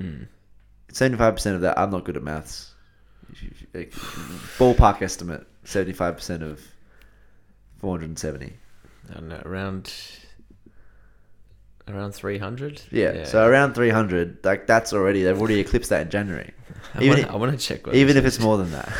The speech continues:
Speaker 2: <laughs> That's
Speaker 1: <laughs>
Speaker 2: Wolves off the cuff mathematics. I wanna see how close you are to this. He's doing some maths very quickly.
Speaker 1: Wait, what was it?
Speaker 2: Four hundred seventy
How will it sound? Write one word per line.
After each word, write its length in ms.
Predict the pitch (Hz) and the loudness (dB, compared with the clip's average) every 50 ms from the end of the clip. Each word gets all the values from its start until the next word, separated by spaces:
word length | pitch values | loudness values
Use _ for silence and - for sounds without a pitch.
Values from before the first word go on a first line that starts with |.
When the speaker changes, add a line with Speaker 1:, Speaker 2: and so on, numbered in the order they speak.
| - - 120 - - | -6 -6 -8 -8 -10
Speaker 2:
<laughs> 260 | - - - - - | -14 -12 -10 -4 0
That's 320 | 127 123 147 143 - - 185 - - - - | 0 2 0 0 0 -2 -2 -2 -4 -8 -10
Speaker 1:
<laughs> 220 | - - - - | -12 -16 -6 0
Speaker 2:
Wolves 260 | - 120 113 117 113 107 | 2 2 4 4 4 4
off 180 | 110 110 - | 4 4 2
the 80 | - 113 | -2 -4
cuff 260 | - 107 101 101 - | -2 0 -2 0 -2
mathematics. 480 | 95 92 92 101 98 95 85 85 - - | -4 -4 -4 -2 -2 -2 -2 -2 -2 -2
I 60 | 98 | -2
wanna 140 | 131 170 180 | 0 0 0
see 100 | - 175 | 0 0
how 120 | 127 101 | 0 0
close 260 | - - 107 107 107 - | 2 2 0 0 0 -2
you 80 | 82 | -4
are 60 | 73 | -4
to 60 | 76 67 | -6 -6
this. 120 | - - | -8 -8
He's 120 | - 90 87 | -10 -8 -4
doing 200 | 104 104 104 101 | -2 -2 -2 -2
some 180 | - - 90 | -4 -8 -8
maths 220 | 87 85 90 98 - | -6 -6 -6 -6 -8
very 160 | - - - | -10 -10 -10
quickly. 300 | - - - - - - | -12 -14 -14 -14 -6 -2
Speaker 1:
Wait, 260 | - 117 - - - | -2 0 0 -2 -2
what 160 | 101 110 101 | -4 -4 -4
was 140 | 92 113 110 123 | -4 -4 -6 -6
it? 140 | 147 - - | -8 -10 -8
Speaker 2:
Four 180 | - - 117 | -2 2 2
hundred 280 | 123 127 123 127 127 117 | 2 2 2 0 -2 -2
seventy 680 | - - 120 110 104 107 104 98 104 101 98 98 95 | 2 4 4 4 4 2 0 -2 -2 -2 -2 -2 -4